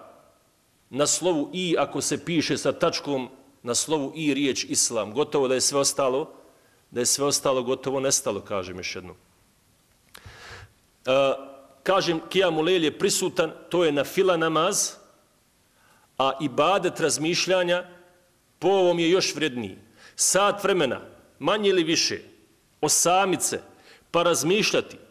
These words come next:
stvaranju nebesa i zemlje, izlasku sunca, zalasku njegovom i mnogim drugim stvarima, nešto ću ga ću spomenuti kasnije,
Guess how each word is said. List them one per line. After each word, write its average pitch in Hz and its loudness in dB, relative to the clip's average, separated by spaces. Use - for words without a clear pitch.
stvaranju 190 2
nebesa 180 4
i 170 4
zemlje, 139 0
izlasku 190 0
sunca, 180 2
zalasku 180 2
njegovom 165 2
i 151 -4
mnogim 185 0
drugim 180 -2
stvarima, 160 0
nešto 170 0
ću 170 -6
ga 170 2
ću 151 -6
spomenuti 170 -2
kasnije, 165 -2